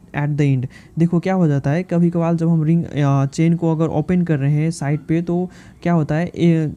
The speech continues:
जो ring है वो एक दूसरे में अटक जाते हैं। तो उस time हम क्या करेंगे, उसको adjust करेंगे, अ, एक दूसरा का, दूसरे से उसको अलग करेंगे। ठीक है, फिर हमारा क्या है, Uh, if the chain is found to be short। अब हमारा दूसरा preventive measure क्या है, अगर हमारा chain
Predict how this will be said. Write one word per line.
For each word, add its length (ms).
जो 240
ring 220
है 160
वो 200
एक 140
दूसरे 260
में 100
अटक 180
जाते 320
हैं। 80
तो 80
उस 160
time 140
हम 140
क्या 160
करेंगे, 300
उसको 320
adjust 320
करेंगे, 480
अ, 220
एक 120
दूसरा 360
का, 220
दूसरे 400
से 120
उसको 260
अलग 180
करेंगे। 500
ठीक 180
है, 100
फिर 240
हमारा 280
क्या 140
है, 160
Uh, 160
if 220
the 140
chain 380
is 200
found 360
to 60
be 140
short। 240
अब 140
हमारा 300
दूसरा 320
preventive 520
measure 260
क्या 180
है, 160
अगर 200
हमारा 340
chain 400